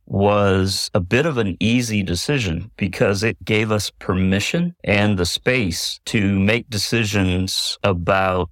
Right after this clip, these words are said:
who we would be, what U cap would be going forward. And I think it's fair to say, long story short, what we decided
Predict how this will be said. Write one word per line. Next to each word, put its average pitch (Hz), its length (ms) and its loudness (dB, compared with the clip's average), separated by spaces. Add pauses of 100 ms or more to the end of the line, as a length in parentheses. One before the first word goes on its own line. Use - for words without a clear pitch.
who 131 520 -2
we 113 320 0
would 117 200 -2
be, 87 300 -6 (120)
what 131 280 0
U 110 160 -2
cap 92 340 -2
would 90 220 -4
be 90 380 -2
going 98 360 2
forward. 107 580 0 (120)
And 95 560 2 (180)
I 95 60 -2
think 113 320 0
it's 113 160 0
fair 120 260 2
to 98 80 -2
say, 101 460 0 (180)
long 117 280 2
story 113 360 2
short, 143 420 2 (100)
what 98 180 2
we 110 120 2
decided 104 720 2